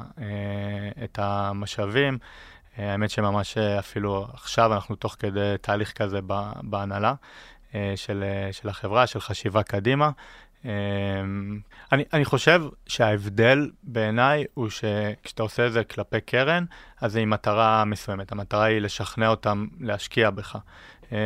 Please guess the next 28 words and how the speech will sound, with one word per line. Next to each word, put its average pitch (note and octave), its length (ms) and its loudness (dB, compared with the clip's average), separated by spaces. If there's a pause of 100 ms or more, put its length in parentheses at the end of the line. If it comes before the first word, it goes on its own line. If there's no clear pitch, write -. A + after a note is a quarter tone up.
(300)
ויש G#3+ 240 2
קרנות B2 340 4
שונות B2 520 2
עם, G#2 160 0
אה, G#2 100 -2
מאפיינים G#2 380 -2
שונים, A2 640 -2
עם G#2 140 -2
דינמיקות G#2+ 440 -2
שונות. G2+ 280 -8 (480)
אצלנו E3+ 360 4
המטרה A#2 320 6
היא B2 100 6
מאוד A2+ 180 4
מאוד A2 240 2
ברורה, F#2+ 260 -2
הצלחת - 480 0
החברה. G2 420 -2 (160)
אין, A2+ 300 -2 (120)
זה G#2+ 160 -2
לא A2 260 4
כדי, A2 520 2 (480)
אה, G#2+ 500 0 (340)
להראות G#2+ 440 4
את... A2 120 -6 (540)
את - 80 -4
יודעת, G#2+ 340 4
יש, B2 320 2